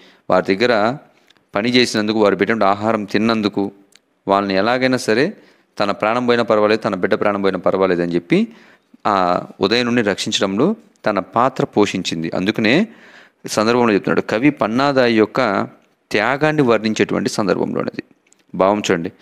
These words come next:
పన్నా రాజభక్తితో, దేశభక్తితో తన కుమారుణ్ణి కూడా త్యాగం చేసింది. అంత గొప్ప స్త్రీ ఇంకా ఎవరు లేరు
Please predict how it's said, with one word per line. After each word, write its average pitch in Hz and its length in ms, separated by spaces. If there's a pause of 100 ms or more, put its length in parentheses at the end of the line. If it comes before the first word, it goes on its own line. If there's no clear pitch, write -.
(420)
పన్నా 131 580 (460)
రాజభక్తితో, 135 720
దేశభక్తితో 120 560
తన 107 200
కుమారుణ్ణి 127 520
కూడా 127 200
త్యాగం 123 520
చేసింది. 95 300
అంత 92 180
గొప్ప 95 260
స్త్రీ 123 320
ఇంకా 110 180
ఎవరు 113 260
లేరు 107 300